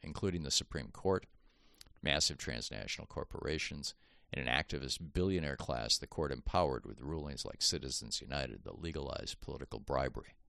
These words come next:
As Senator Murphy told the American Prospect's Goldsmith, quote,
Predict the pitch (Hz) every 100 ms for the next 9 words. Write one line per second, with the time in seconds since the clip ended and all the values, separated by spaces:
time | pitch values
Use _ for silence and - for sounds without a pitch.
0 | - - - - - 101 80 78 87 80
1 | 76 - 87 80 78 78 71 76 - 73
2 | 71 - - - - 76 - - - -
3 | - 65